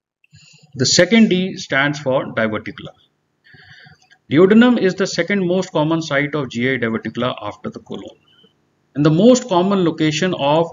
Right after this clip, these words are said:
duodenal diverticula is the periampullary region. Now, they are called periampullary when they are located within two to three centimeters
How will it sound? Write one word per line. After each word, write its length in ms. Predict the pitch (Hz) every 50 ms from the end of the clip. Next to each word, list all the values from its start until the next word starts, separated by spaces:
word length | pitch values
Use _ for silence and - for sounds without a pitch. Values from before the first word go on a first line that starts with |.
| - 127
duodenal 420 | 135 139 139 135 139 147 151 143
diverticula 720 | 120 113 110 110 113 110 - 110 - 120 139 185 233 247 226 - _ _ -
is 160 | 143 131 131
the 100 | 160 165
periampullary 760 | 151 143 143 151 151 143 135 123 - 123 123 110 110 107 95
region. 300 | 95 98 - - - _ - - - - - _ _ _ _ _ _ _ -
Now, 100 | 139 139
they 120 | 147 175
are 120 | 185 180 180
called 400 | 180 185 208 226 240 208 220 -
periampullary 760 | 165 156 180 208 214 208 190 185 190 190 190 208 247 269 247
when 160 | 220 196 185
they 80 | 185 190
are 60 | 175
located 500 | 170 170 165 - 175 170 190 190 175 151
within 300 | 151 151 170 185 185 180 -
two 160 | 185 185 -
to 100 | - 165
three 180 | - 151 170 156
centimeters 640 | - 156 143 139 - 151 147 147 - 151 147 139